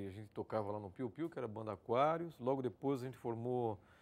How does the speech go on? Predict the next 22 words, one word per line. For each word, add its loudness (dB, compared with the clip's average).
eh, 0
eu 6
e 4
o 4
Gil, 4
o 0
Francês 4
e 0
o 4
Kaká, 6
a 4
gente -6
formou -4
um, -8
participava 2
de -2
um -4
grupo -4
chamado -4
Sambop -4
Brass, -4
né? -10